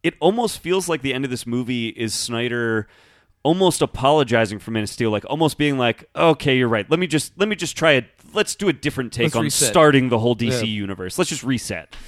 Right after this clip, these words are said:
Speaker 1: Uh, I don't think that's quite what it is, but it has that feeling to me in a weird way.
Speaker 2: Well, they do earn Batman's turnaround to having hope again.
Speaker 1: Hundred percent.
Speaker 2: Um, I do like that at the end of that, Batman goes, "You know what? What he,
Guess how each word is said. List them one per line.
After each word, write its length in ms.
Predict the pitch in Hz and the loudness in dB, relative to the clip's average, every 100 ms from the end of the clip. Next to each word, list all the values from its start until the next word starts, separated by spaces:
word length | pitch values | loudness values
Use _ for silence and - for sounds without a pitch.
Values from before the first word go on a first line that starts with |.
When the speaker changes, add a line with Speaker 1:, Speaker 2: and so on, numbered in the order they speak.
| - - - | -20 -16 -2
Speaker 1:
Uh, 340 | 120 113 113 | 2 2 2
I 140 | - 147 | 2 4
don't 240 | 196 - | 4 2
think 280 | - 156 - | -4 -4 0
that's 180 | 143 - | -2 0
quite 260 | 156 156 | 2 2
what 140 | 139 131 | 0 -4
it 100 | 117 | -2
is, 240 | 151 160 | -2 -2
but 140 | 139 127 | -2 -4
it 80 | |
has 280 | 117 139 139 | -2 -2 0
that 140 | 147 - | -2 -4
feeling 460 | - 120 131 175 | -6 -6 -4 -4
to 120 | 170 165 | -6 -4
me 140 | 180 | -2
in 60 | 180 | -2
a 40 | |
weird 260 | 170 180 175 | 0 -2 0
way. 300 | 185 196 196 156 | 0 0 -2 -2
Speaker 2:
Well, 80 | |
they 140 | 185 196 | -2 0
do 360 | 196 294 254 - | 0 0 -2 -4
earn 460 | 165 175 175 165 147 | -4 -2 -4 -6 -8
Batman's 760 | - 131 139 139 135 127 - - | -4 -2 -2 -6 -6 -8 -12 -12
turnaround 680 | - 143 135 127 123 120 117 | -6 -4 -2 -4 -4 -6 -8
to 120 | 107 | -8
having 300 | 120 107 104 | -8 -8 -4
hope 240 | 131 143 | 0 0
again. 240 | 104 92 78 | -2 -10 -6
Speaker 1:
Hundred 320 | 139 165 135 | -2 0 0
percent. 280 | 110 127 123 | -4 0 0
Speaker 2:
Um, 180 | 120 120 | 0 0
I 120 | 127 | 0
do 240 | 131 180 | 2 2
like 320 | 202 165 156 - | 2 0 -2 -4
that 120 | 131 | -4
at 120 | 120 | -4
the 100 | 123 | -4
end 100 | 123 127 | -4 -4
of 40 | |
that, 220 | 110 107 | -4 -4
Batman 400 | 110 110 113 113 | -4 -4 -6 -6
goes, 280 | 110 107 104 | -4 -6 -4
"You 60 | 113 | 0
know 160 | 123 | 4
what? 260 | 135 139 98 | 6 4 2
What 260 | 113 123 - | -4 -6 -6
he, 400 | 127 123 120 | -8 -6 -8